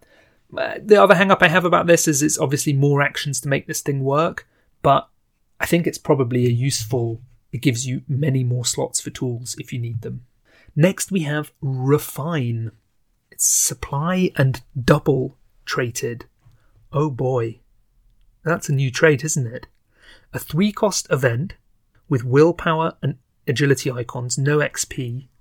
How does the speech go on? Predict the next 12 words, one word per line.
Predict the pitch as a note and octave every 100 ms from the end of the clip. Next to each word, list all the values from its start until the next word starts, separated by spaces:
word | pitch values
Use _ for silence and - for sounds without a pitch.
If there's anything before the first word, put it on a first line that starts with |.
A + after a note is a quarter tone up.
| _ _ _ _ C#3
It |
looks | C#3 G3+ -
like | D3+ D#3 - _
Winnie | B2+ C#3 C#3+ A#2+
in | B2+ C3 B2
the | B2 C3 -
art | B2 A2+ B2+ - - _
fixing | - - E3 - - C3 B2 A#2+ B2 _ _ _ _ _ _ -
kind | C3+ A#2+
of |
a | A#2
wing, | A2 B2 D3+ F#3+